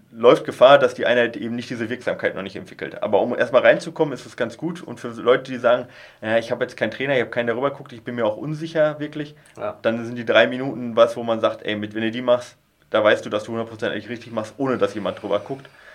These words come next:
Speaker 1: Äh, aber sie sind halt auch knüppelhart und sie sind halt auch eine Hürde, die zu schaffen. Ja,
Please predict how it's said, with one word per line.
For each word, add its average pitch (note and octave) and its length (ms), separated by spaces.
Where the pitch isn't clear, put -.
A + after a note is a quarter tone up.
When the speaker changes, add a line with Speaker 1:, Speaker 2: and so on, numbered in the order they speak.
Speaker 1:
Äh, A2+ 300
aber C#3+ 480
sie B2 120
sind C3+ 220
halt B2+ 140
auch - 300
knüppelhart A2+ 600
und A2 220
sie A2 240
sind B2 180
halt A#2 100
auch - 120
eine G#2+ 140
Hürde, A#2 260
die A2+ 280
zu A2 160
schaffen. - 460
Ja, G#2+ 120